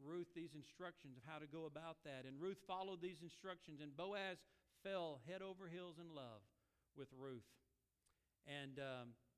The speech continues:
Ruth was the beneficiary of much wisdom and experience from Naomi. She sought it. These men and women here today that are older,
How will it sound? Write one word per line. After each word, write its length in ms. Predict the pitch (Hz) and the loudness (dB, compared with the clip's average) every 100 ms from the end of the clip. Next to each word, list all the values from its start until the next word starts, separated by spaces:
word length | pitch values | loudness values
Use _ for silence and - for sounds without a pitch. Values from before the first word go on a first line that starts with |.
| _ - | _ -2
Ruth 320 | 160 170 170 | 4 4 2
was 140 | 139 | -6
the 80 | 135 | -4
beneficiary 640 | 123 156 143 151 - 139 | -4 -4 -4 -10 -10 -10
of 80 | 123 | -8
much 340 | 131 151 151 - | -6 -6 -8 -10
wisdom 400 | 143 139 107 120 107 101 - _ - | -6 -6 -6 -12 -12 -16 -20 _ -10
and 100 | 139 | -8
experience 480 | 131 - 147 131 123 - | -8 -10 -8 -8 -8 -10
from 140 | 123 | -8
Naomi. 400 | 123 120 110 104 - - | -6 -8 -10 -14 -20 -14
She 160 | - | -8
sought 320 | 147 - 190 165 | -6 -4 -6 -6
it. 140 | - - _ _ _ _ - | -12 -20 _ _ _ _ 0
These 220 | 170 135 | 0 2
men 180 | 175 180 | 0 2
and 140 | 170 | 2
women 240 | 175 185 170 | 0 0 0
here 160 | 180 | 0
today 320 | 175 175 185 | 0 2 0
that 120 | 170 147 | 0 -4
are 140 | 135 151 | -2 0
older, 400 | 170 175 196 | 2 2 -4